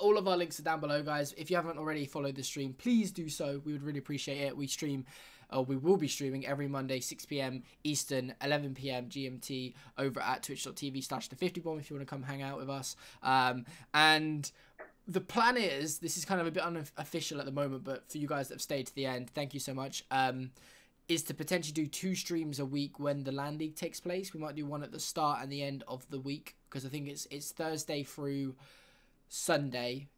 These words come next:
is the, so they're doing it over four weeks for each pool, um, or each pool will be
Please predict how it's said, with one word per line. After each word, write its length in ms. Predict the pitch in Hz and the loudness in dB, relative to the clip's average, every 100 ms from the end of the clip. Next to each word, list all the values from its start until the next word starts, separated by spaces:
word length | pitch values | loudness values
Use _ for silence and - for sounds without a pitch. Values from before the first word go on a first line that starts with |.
| - | -6
is 220 | 139 131 | -4 -4
the, 420 | 143 135 135 135 - | -2 -2 -2 -6 -8
so 140 | 147 147 | -6 -2
they're 120 | 139 | -2
doing 160 | 139 143 | -2 -2
it 80 | 127 | -2
over 160 | 131 | -4
four 320 | 127 - 147 | -4 -4 -2
weeks 260 | 131 135 117 | -2 -4 -4
for 120 | - | -8
each 240 | 131 131 - | -8 -8 -8
pool, 340 | 139 123 113 - - - - | -6 -6 -8 -16 -20 -14 2
um, 540 | 127 127 123 123 120 - - | 4 6 4 0 -8 -12 -2
or 260 | 127 123 | -2 -2
each 180 | 143 139 | -6 -6
pool 120 | - | -2
will 120 | 135 127 | -2 0
be 300 | 135 131 | 0 -2